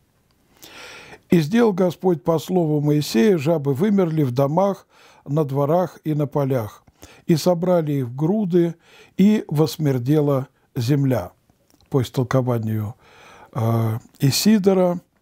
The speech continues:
Сивильского, жабы — это, э, поэты, всякие фантазёры,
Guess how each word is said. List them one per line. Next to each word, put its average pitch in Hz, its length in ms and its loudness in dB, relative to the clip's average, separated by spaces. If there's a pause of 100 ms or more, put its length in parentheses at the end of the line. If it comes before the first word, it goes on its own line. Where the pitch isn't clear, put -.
(540)
Сивильского, 151 840 0
жабы — 127 460 0
это, 117 500 -8 (560)
э, 120 300 -2
поэты, 175 800 2 (580)
всякие 131 420 0
фантазёры, 165 1000 0